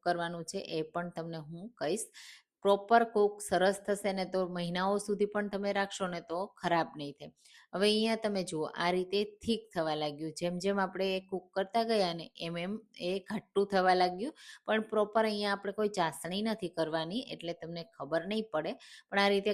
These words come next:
ઘાટું થવા લાગે ને, પછી આપણે એમાં પહેલાં મધ એડ કરી દઈશું. તો હું અહીંયા વન ફોર્થ કપ દેશી મધ લઉં છું અને સરસ રીતે આ રીતે એડ કરીશું. મધ છે ને એકદમ મીઠું છે, એટલે મારા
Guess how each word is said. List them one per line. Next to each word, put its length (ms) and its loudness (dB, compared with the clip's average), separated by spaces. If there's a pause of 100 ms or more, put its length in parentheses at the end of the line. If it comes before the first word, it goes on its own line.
(120)
ઘાટું 420 -2
થવા 280 4
લાગે 220 4 (100)
ને, 160 -6
પછી 400 2
આપણે 260 -2
એમાં 200 -10
પહેલાં 460 -2
મધ 300 2
એડ 240 -2
કરી 260 -4
દઈશું. 360 -10
તો 120 -12
હું 120 -4
અહીંયા 300 -2
વન 240 -4
ફોર્થ 380 -2
કપ 140 2 (200)
દેશી 420 0
મધ 240 -2
લઉં 240 2
છું 140 -2 (960)
અને 160 -2 (160)
સરસ 360 2 (120)
રીતે 260 -2
આ 160 0
રીતે 300 -6 (260)
એડ 140 2 (100)
કરીશું. 420 0 (120)
મધ 240 2
છે 100 0
ને 80 -2 (100)
એકદમ 320 2 (120)
મીઠું 440 0
છે, 120 6 (160)
એટલે 240 0 (240)
મારા 280 2